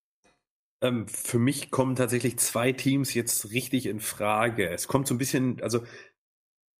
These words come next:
es sieht ja alles so aus, dass die forty-niners irgendwie Mac Jones, also wir wissen's alle nicht, viel Zeit auf Pro Day, bla bla bla, aber es, es deutet ja momentan alles darauf hin.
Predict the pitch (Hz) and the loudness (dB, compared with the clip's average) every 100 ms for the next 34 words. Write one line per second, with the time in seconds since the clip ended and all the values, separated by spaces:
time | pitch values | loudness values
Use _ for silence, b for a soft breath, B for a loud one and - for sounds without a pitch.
0 | - - - 110 107 143 - 123 139 - | 0 2 2 0 -2 0 2 4 4 4
1 | 98 120 - 110 113 117 110 110 110 110 | 2 2 0 0 0 0 4 4 4 2
2 | 120 117 110 104 - 113 104 101 - 98 | 2 2 2 2 2 0 2 0 0 0
3 | 101 95 - 107 104 156 - - 123 123 | 0 -2 -2 0 2 2 2 2 2 2
4 | 117 - 139 - - - - 127 139 120 | 0 0 0 0 -4 -6 -4 0 2 2
5 | 110 117 127 107 110 107 110 - 123 107 | 0 0 0 0 2 2 0 0 -2 -2
6 | 107 107 107 104 101 82 - 69 87 82 | 0 2 2 0 -2 -2 -4 -4 -4 -4
7 | 95 - 95 | -6 -4 -4